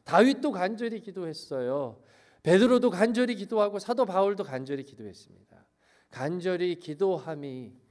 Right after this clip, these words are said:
나쁜 게 아니에요. 잘못됐다는 게 아니라, 그러나 하나님이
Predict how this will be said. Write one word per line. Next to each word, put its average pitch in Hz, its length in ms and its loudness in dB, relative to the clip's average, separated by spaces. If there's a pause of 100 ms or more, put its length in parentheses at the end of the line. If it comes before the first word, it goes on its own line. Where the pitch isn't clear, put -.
(240)
나쁜 117 460 -16
게 117 160 -10
아니에요. 85 680 -14
잘못됐다는 151 800 -4
게 120 120 -8
아니라, 95 480 -16 (280)
그러나 110 480 -12 (640)
하나님이 143 560 -4